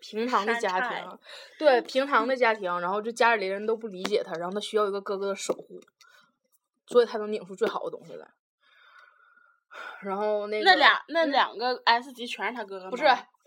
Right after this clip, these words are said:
Speaker 1: 一个 S 级是那啥，第一个 S 级是，就是最，最开始出来那个是，是在那个游乐场的员工，是那个发明这机器博士的助理，就谁哥哥也不是，就这意思。然后另一个就是他那丫头扭，拧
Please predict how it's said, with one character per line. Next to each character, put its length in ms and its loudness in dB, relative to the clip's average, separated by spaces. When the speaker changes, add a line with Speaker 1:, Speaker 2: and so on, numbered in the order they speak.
Speaker 1:
一 160 -6
个 80 6
S 220 4
级 120 -14
是 100 -10
那 120 -2
啥， 260 -6
第 120 -8
一 60 -6
个 100 4
S 280 -2
级 200 -10
是， 160 -14
就 120 -14
是 80 -14
最， 200 -10
最 160 -8
开 140 0
始 80 -4
出 160 -12
来 100 0
那 80 -10
个 80 -8
是， 240 -6
是 300 -8
在 220 -2
那 160 -8
个 420 -4
游 120 -4
乐 80 -2
场 240 -8
的 60 -10
员 160 -6
工， 260 -10
是 140 -14
那 140 -12
个 260 -8
发 200 0
明 120 -10
这 80 -6
机 160 -16
器 120 -12
博 180 -8
士 100 -10
的 100 -8
助 140 -12
理， 220 -16
就 100 -14
谁 240 -6
哥 160 -6
哥 100 -12
也 60 -6
不 120 -20
是， 260 -14
就 100 -18
这 80 -10
意 140 -12
思。 200 -20
然 140 -16
后 320 -8
另 220 -4
一 40 -12
个 80 -8
就 60 -12
是 60 -18
他 80 -6
那 140 -8
丫 160 -2
头 100 -4
扭， 200 -10
拧 200 -12